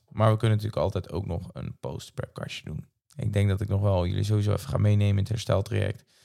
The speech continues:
Maar ik ga wel die week daarna eventjes lekker, eh, mijn rust nemen. Dus ik ga proberen volgende week donderdag, eh, op de dag dat de video met Wesley uitkomt. Dus zet hem ook alvast in je agenda. Elf september komt een nieuwe video met Wesley over zijn plannen voor komende tijd.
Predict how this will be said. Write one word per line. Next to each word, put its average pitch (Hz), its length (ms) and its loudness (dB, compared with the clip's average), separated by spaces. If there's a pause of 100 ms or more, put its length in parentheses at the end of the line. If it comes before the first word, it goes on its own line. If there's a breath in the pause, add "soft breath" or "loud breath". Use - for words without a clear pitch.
(280 loud breath)
Maar 110 140 6
ik 104 80 4
ga 113 120 4
wel 110 140 6
die 107 120 4
week 104 180 4
daarna 101 300 2
eventjes 104 320 -6
lekker, 101 380 2
eh, 95 200 2
mijn 101 160 4
rust 98 200 -2
nemen. 95 340 -2 (500 loud breath)
Dus 113 140 2
ik 135 80 4
ga 165 120 4
proberen 160 400 0
volgende 156 320 2
week 147 160 4
donderdag, 135 580 4
eh, 110 640 4
op 117 180 -4
de 107 80 -2
dag 110 380 0 (460)
dat 104 360 0
de 104 120 -4
video 104 260 2
met 98 120 4
Wesley 120 300 2
uitkomt. 131 440 2 (100)
Dus - 220 -4
zet 104 120 -2
hem 104 140 4
ook 107 100 2
alvast 107 280 0
in 107 80 2
je 104 80 4
agenda. 104 400 2 (140)
Elf 104 200 0
september 104 380 0
komt 113 180 -8
een 104 60 -2
nieuwe 101 160 2
video 101 240 0
met 101 120 2
Wesley 107 380 0
over 110 340 2
zijn 104 240 2
plannen 113 360 2 (140)
voor 107 260 -6
komende 110 340 2
tijd. - 320 0